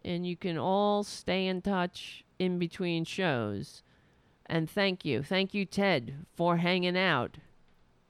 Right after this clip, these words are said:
Thank you, Paradu. Thank you, Lee, in New York City. Thank you, Steve. Thank you, Andrea and Zenny. I know that it goes too fast.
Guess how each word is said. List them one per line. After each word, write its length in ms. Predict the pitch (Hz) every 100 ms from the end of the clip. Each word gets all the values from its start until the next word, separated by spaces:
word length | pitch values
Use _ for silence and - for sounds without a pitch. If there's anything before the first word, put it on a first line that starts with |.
| _ _ _ _ _ _ _ _ _ -
Thank 360 | 143 170 185 196
you, 120 | 196
Paradu. 880 | - 185 196 196 196 165 233 214 - _ _ _
Thank 440 | - 147 208 202
you, 160 | 208 214
Lee, 640 | 165 165 226 175 127 - _ - - _ _ _ _ _ _ _ _ -
in 220 | 180 190
New 60 | 175
York 380 | 190 190 190
City. 340 | - 208 196 147
Thank 280 | 175 180 190
you, 80 |
Steve. 600 | 185 - 214 202 160 131 - 214
Thank 360 | - 151 156 175
you, 160 | 165 -
Andrea 600 | 135 170 190 196 214 370 - - _ _ -
and 240 | 151 156
Zenny. 420 | 143 143 143 208 392 - _ _ _ -
I 100 | 180
know 200 | 190 156
that 120 | 120
it 80 | 208
goes 240 | 247 226
too 180 | - 160
fast. 580 | - 95 60 - -